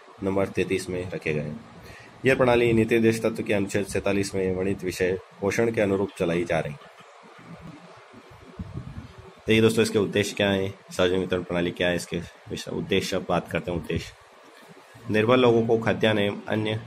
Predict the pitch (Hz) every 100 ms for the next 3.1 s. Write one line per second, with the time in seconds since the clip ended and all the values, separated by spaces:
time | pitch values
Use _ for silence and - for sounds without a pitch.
0 | - - 104 90 107 98 - 98 87 110
1 | 110 101 104 98 95 - 95 92 92 101
2 | - - - 104 104 101 104 101 98 95
3 | 98